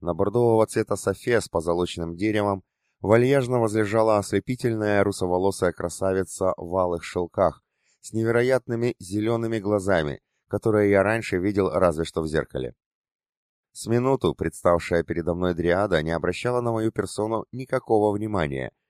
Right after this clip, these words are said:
с аристократической линцой, отрывая от лежащей на золотом подносе ветви, усыпанной какими-то зелеными ягодами, по одной штучке и с наслаждением поедая их,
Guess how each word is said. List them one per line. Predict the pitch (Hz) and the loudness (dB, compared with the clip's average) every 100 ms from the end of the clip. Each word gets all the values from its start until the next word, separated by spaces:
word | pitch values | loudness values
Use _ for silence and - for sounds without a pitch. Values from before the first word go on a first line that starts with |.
| _ _ | _ _
с | - 82 | -6 -2
аристократической | 78 - 76 80 87 82 78 82 | -2 -2 -6 -6 -6 -8 -4 -2
линцой, | 80 78 78 - 107 110 - _ _ | 0 0 -4 0 0 0 -6 _ _
отрывая | 98 104 123 127 135 131 | -4 0 0 2 4 2
от | - 104 | 0 -2
лежащей | 107 104 104 117 - 107 | -2 0 2 0 0 -4
на | 98 92 | -4 -2
золотом | 92 95 - 104 | 0 0 0 -2
подносе | 92 85 92 95 - 78 | 0 -2 -2 -4 -4 -4
ветви, | 87 113 - 78 71 | -2 -4 -2 -4 -4
усыпанной | 90 - 98 95 87 78 | -6 -8 -6 -2 -2 -4
какими-то | 87 - 101 90 90 | -6 -6 -4 -4 -4
зелеными | 85 92 95 87 82 | -4 -2 -2 -2 -4
ягодами, | 87 104 101 95 98 - _ _ _ | -2 -2 -2 -2 -4 -6 _ _ _
по | 104 101 | 2 2
одной | 98 104 92 | 2 0 -2
штучке | - 117 - 120 107 - _ _ | -2 -4 -2 -2 -2 -6 _ _
и | - | -6
с | 117 | -4
наслаждением | 127 117 135 113 131 131 123 117 | -4 -2 -2 0 0 0 0 0
поедая | 113 113 110 95 85 78 | 2 2 4 4 4 2
их, | 78 73 | -4 -10